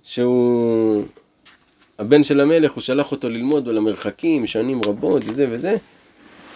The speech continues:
והבן חזר, ורבנו, והמלך התפאר בבן, אמר לו, "תשמע, אתה כזה חכם וזה, יש לי פה את הסלע הענקית הזאתי, רוצה שתעלה לי אותה לחדר למעלה."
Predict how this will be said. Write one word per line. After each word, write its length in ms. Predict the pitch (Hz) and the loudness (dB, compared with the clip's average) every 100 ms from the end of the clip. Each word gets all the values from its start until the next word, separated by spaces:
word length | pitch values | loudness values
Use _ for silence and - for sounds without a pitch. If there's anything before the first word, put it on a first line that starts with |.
| - | -2
והבן 340 | 107 110 160 147 | 2 6 6 4
חזר, 460 | 117 120 233 214 143 | 0 0 0 0 0
ורבנו, 600 | 123 131 160 147 135 113 104 | -2 0 0 0 -2 -6 0
והמלך 600 | 123 113 113 160 160 123 | 4 4 4 4 2 -2
התפאר 360 | - 127 143 | -6 -2 0
בבן, 360 | 123 117 220 180 | -2 -2 -2 -2
אמר 200 | 147 170 | -2 -2
לו, 100 | 147 | -2
"תשמע, 320 | - 170 180 | -4 -4 -4
אתה 120 | - | -4
כזה 220 | - 127 | -6 -6
חכם 300 | - - - 131 | -6 -8 -6 -4
וזה, 140 | 151 | 0
יש 140 | 156 156 | 0 0
לי 80 | |
פה 100 | 143 | -4
את 80 | 120 | -4
הסלע 360 | 113 - 143 131 | -4 -2 0 2
הענקית 420 | 117 101 147 135 | 2 0 -2 -2
הזאתי, 420 | 107 160 226 214 - _ _ _ _ _ _ _ _ _ _ _ _ _ - | 0 0 2 0 -2 _ _ _ _ _ _ _ _ _ _ _ _ _ -12
רוצה 120 | - | -6
שתעלה 260 | - 123 | 0 2
לי 120 | 143 127 | 2 2
אותה 160 | 120 | 2
לחדר 360 | 113 127 117 101 | -2 0 0 2
למעלה." 320 | 101 101 | 4 2